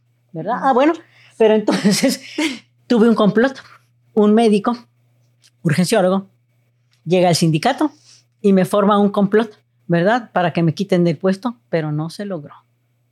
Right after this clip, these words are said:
Seguí adelante. Y me destruyeron un carro en el estacionamiento en forma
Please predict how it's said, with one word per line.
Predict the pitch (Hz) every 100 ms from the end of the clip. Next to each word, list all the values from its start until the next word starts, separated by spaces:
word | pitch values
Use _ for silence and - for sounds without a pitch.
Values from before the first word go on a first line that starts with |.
| _ _
Seguí | - 165 175
adelante. | 165 151 147 - -
Y | 247 294 311
me | 226
destruyeron | 170 165 175 190 190
un | 202
carro | 196 185 185 202
en | 170
el | 156
estacionamiento | 143 160 175 180 208 165 226 233 _ _ _ -
en | 180
forma | - 185 180 190 185 160